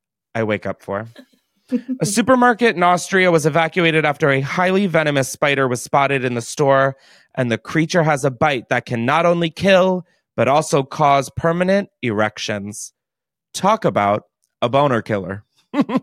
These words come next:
The deadly arachnid in question is the Brazilian wandering spider, and it was reportedly spotted in the store. The creature has reached Europe before, usually by hiding in bunches of bananas being shipped to stores.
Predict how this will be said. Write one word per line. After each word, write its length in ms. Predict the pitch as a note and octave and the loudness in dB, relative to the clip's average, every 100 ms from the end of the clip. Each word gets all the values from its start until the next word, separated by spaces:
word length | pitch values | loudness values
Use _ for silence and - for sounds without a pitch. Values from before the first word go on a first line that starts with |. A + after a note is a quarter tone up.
| _ - - - - | _ -20 -20 -16 -2
The 100 | E3 | -2
deadly 380 | C#3+ A3+ A3 G#3+ | 2 2 4 4
arachnid 720 | F#3 F3 F3 - D#3 C3+ C3+ | 4 2 0 -2 0 2 2
in 200 | C3+ C#3 | 0 2
question 500 | E3 D3 - D3 C3+ | 0 0 0 0 0
is 180 | C3 B2+ | -2 -2
the 80 | |
Brazilian 640 | A#2+ C3 B2 F3 F#3+ G#3+ F#3+ | -2 -2 2 2 2 2 2
wandering 420 | D#3 D#3 D#3 D3 | 2 2 0 -2
spider, 480 | - - C3+ C3 C3 | -6 0 0 2 0
and 220 | - C3 | 0 -2
it 100 | B2 | 0
was 280 | B2+ A#2+ - | -2 -4 -6
reportedly 720 | B2+ C3 - G3 G#3+ G3+ G3 | -8 -6 -2 0 2 0 -4
spotted 540 | - - E3 D#3+ E3+ | -6 0 2 2 -2
in 200 | - C#3+ | -4 -4
the 100 | C3 | -4
store. 680 | B2 - - B2 A#2 D#2 G#2 _ _ - _ - | -6 -10 -6 -2 0 -2 -8 _ _ -20 _ -6
The 100 | D#3+ | -4
creature 480 | - G3 G3 A3+ G#3+ | -2 -2 0 2 4
has 240 | F3+ C3+ | 2 0
reached 480 | C3+ D3 F#3 - - C3+ | -2 0 0 -2 -10 -14
Europe 560 | A#2+ C#3+ G3 G#3+ - | -4 0 2 2 0
before, 580 | F3 - D#3 B2+ B2 A#2+ | -6 -4 0 2 2 2
usually 400 | D3 D#3 D#3+ F3+ | 0 -2 0 0
by 160 | D#3+ C#3+ | 2 0
hiding 380 | C#3+ C#3 C#3+ B2+ | 0 0 -2 -4
in 140 | A#2 | -4
bunches 400 | C3 C#3 E3+ D3 | -2 -2 -6 -8
of 100 | C#3+ | -4
bananas 460 | C3 B2 A#2+ A#2+ A2+ | -2 0 0 -2 -2
being 260 | B2+ A#2 | -4 -4
shipped 360 | A2 - C3+ - | -6 -8 -8 -8
to 80 | A#2 | -14
stores. 640 | - A2 G2+ G2+ - - | -8 -4 -4 -6 -10 -16